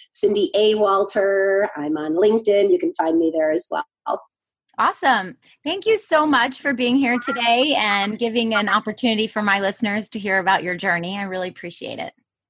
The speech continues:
Speaker 1: No problem. Thank you for the great advice that I can share with my organization as well.
Speaker 2: Great. Thank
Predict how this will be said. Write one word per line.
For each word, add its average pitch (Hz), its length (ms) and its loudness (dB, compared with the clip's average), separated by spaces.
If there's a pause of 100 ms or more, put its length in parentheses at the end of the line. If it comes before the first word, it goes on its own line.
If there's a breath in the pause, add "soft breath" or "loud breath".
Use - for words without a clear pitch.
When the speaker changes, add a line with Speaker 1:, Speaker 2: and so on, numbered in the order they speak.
(140)
Speaker 1:
No 214 180 2
problem. 247 320 2
Thank 247 300 0
you 330 100 6
for 302 140 -2
the 233 80 0
great 226 240 0
advice 226 320 0
that 208 80 0
I 202 100 2
can 233 140 -2
share 220 220 0
with 214 100 4
my 240 240 2
organization 214 720 2
as 208 160 2
well. 247 340 0 (140)
Speaker 2:
Great. 392 480 2 (100)
Thank 359 160 -2